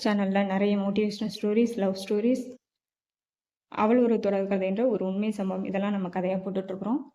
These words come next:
நம்மளுடைய சேனல் உங்களுக்கு பிடிச்சிருக்குது அப்படின்னா, லைக் பண்ணுங்க, கமெண்ட் பண்ணுங்க, சப்ஸ்கிரைப் பண்ணுங்க. வாங்க கதையை ஃபர்ஸ்ட் சுருக்கமா பார்க்கலாம். நான் கிராமத்தில் பிறந்த,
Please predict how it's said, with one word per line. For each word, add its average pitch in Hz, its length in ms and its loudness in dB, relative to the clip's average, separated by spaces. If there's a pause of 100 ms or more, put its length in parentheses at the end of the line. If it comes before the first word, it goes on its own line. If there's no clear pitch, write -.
நம்மளுடைய 277 400 4
சேனல் 208 300 -2
உங்களுக்கு 190 380 -2
பிடிச்சிருக்குது 196 320 -2
அப்படின்னா, 196 360 -6
லைக் 196 320 0
பண்ணுங்க, 202 400 0
கமெண்ட் 190 260 0
பண்ணுங்க, 190 420 0
சப்ஸ்கிரைப் 196 400 0
பண்ணுங்க. 196 420 0 (380)
வாங்க 220 320 2
கதையை 214 360 2
ஃபர்ஸ்ட் 190 260 -2
சுருக்கமா 202 540 0
பார்க்கலாம். 170 460 -6 (1400)
நான் 247 320 4
கிராமத்தில் 262 600 2
பிறந்த, 180 540 0